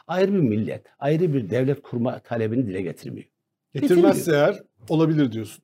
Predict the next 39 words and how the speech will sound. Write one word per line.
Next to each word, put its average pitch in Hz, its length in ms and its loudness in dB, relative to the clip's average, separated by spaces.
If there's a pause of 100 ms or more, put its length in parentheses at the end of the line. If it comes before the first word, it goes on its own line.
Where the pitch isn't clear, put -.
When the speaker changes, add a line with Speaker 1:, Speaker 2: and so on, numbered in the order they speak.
(120)
Speaker 1:
E, - 140 -4
tabii 175 200 2
ki 214 60 4
Speaker 2:
diyorsunuz. 233 200 4
Speaker 1:
o-, 123 40 2
yani 160 160 4
tutar, 160 320 2 (320)
e, 147 260 2
sen 165 280 2
dersen 170 320 2
ki 110 180 -2
Speaker 2:
Yani 135 180 -2
böyle 160 160 6
Speaker 1:
bunun 202 60 8
Speaker 2:
bir 170 120 6
Speaker 1:
bir - 40 6
adım 185 140 6
Speaker 2:
bölünme 190 140 6
talebi 175 160 6
Speaker 1:
sonrası, 170 220 6
Speaker 2:
yoksa 180 480 0
Speaker 1:
bir 196 240 4
adım 180 220 6
sonrası, 139 500 2 (140)
bir 156 320 2
adım 151 200 2
sonrası 123 500 -2 (260)
ben 175 380 4
ayrı 156 440 4
bir 147 180 2
devlet 143 360 2
kuracağım, 101 540 -6 (300)
ben 170 260 4
bölünmek 151 420 4
istiyorum. 151 300 -6
Şimdi 180 220 -2
P 190 160 0
K 151 160 -2
K'nın 131 380 -8